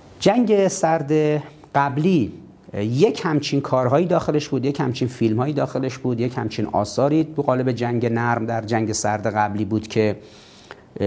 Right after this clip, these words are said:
دست بالا رو شور-، در، در مقابل شوروی آمریکا داشت. آمریکا توی اینجور آثار برتر و <clears throat> موفق‌تر بود.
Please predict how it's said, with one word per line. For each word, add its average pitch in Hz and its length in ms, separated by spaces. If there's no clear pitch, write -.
دست 143 360
بالا 135 560
رو 185 360
شور-، 123 540
در، 123 240
در 117 280
مقابل 117 280
شوروی 123 580
آمریکا 127 420
داشت. - 280
آمریکا 120 320
توی 107 220
اینجور 101 500
آثار 101 460
برتر 117 520
و 117 220
<clears throat> - 340
موفق‌تر 101 580
بود. - 200